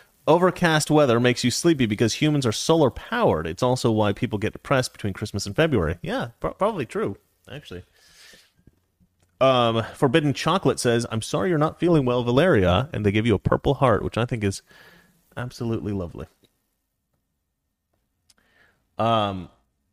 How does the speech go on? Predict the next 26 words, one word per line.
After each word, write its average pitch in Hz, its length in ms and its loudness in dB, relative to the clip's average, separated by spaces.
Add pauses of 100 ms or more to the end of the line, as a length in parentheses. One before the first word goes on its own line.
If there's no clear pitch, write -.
(1400)
all - 240 -20
right. 57 220 -14 (240)
We 110 140 -6
got 113 60 -4
anything 127 200 -2
else, 196 140 -4
sweetie? 294 220 -8 (1300)
Daniel 131 240 -4
J. 120 160 -4
Corica 113 460 -2
writes, 95 340 -4
uh, 98 160 -4 (320)
"We 120 120 0
did 139 220 2
nothing 135 320 2
wrong 101 220 4
at - 80 0
the - 60 -6
Capitol. 117 580 2
Videos 117 480 2
on 87 100 -2
my 95 100 0
YouTube 117 320 -2
channel." 80 340 -4
Oh, 208 180 4
okay. 123 360 0